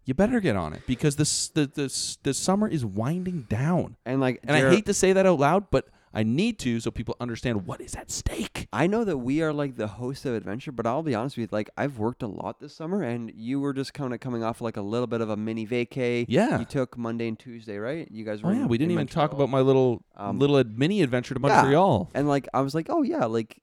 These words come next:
Speaker 2: he took a little mini adventure, and he's, like, feeling, like, refreshed. He had a blast, and I was like,
Speaker 1: Yep.
Speaker 2: "Ooh, it's already August." Like, I've worked kinda like a dog this
Speaker 1: Yeah.
Speaker 2: June, July. Like, I need to, like, take a couple days off,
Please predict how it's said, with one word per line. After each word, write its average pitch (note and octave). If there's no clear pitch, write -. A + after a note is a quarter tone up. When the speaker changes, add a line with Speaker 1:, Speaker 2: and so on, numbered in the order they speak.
Speaker 2:
he E3+
took F#3
a F#3
little E3+
mini G3+
adventure, A2+
and B2+
he's, B2+
like, B2+
feeling, B2
like, G#2+
refreshed. C#3
He C#3
had A2+
a G2
blast, B2
and B2
I A#2+
was A#2+
like, A2
Speaker 1:
Yep. G2+
Speaker 2:
"Ooh, D3
it's -
already D3
August." G2+
Like, G2+
I've G#2
worked C3
kinda A#2
like B2+
a G2+
dog A2
this -
Speaker 1:
Yeah. G2
Speaker 2:
June, A2
July. G#2
Like, A2+
I -
need E3
to, G#2+
like, F2+
take -
a -
couple D3+
days D#3+
off, C3